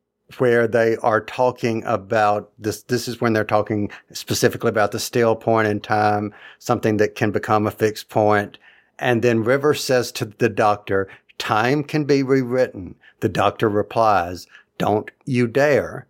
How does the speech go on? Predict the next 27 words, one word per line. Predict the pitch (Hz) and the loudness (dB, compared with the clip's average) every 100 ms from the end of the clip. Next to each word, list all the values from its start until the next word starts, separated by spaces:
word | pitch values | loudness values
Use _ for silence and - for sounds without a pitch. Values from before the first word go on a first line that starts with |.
| _ _ _ _ _ _ | _ _ _ _ _ _
While | 127 123 120 120 | 0 4 4 2
this | 117 170 - | 2 0 0
appears | 165 - 214 240 220 165 - | -2 -2 -4 0 0 0 -2
to | 147 | 0
be | 147 | 0
the | 131 | 0
Doctor | 110 127 117 131 175 160 | -2 0 0 0 0 0
correcting | - 117 110 113 - 127 110 | -2 0 2 0 0 0 2
River, | 113 117 160 185 - _ | 2 2 0 -2 -6 _
it | 120 120 | -2 0
is | 117 - | 0 -2
actually | 117 120 - 156 151 | -2 -2 -4 -2 0
the | 135 | 0
reverse, | 127 131 117 135 120 87 - | 0 0 2 2 2 -2 -8
because | - 110 107 - | -6 -2 -2 -2
back | 113 113 131 - | 0 0 0 -4
in | 139 | -4
series | 110 135 127 117 113 | -2 0 2 0 -2
four | - 117 131 131 | -2 0 2 0
in | 143 110 | 0 0
the | 101 | 0
library, | 98 101 113 127 131 147 139 - - - _ _ _ _ _ _ _ _ - | 2 2 2 2 2 0 -4 -10 -20 -20 _ _ _ _ _ _ _ _ -4
while, | 113 95 101 - - | 0 2 2 -2 -6
just | 123 - | -4 0
F | 104 110 | 0 0
Y | 104 | -2
I, | - 104 107 | 0 -2 -2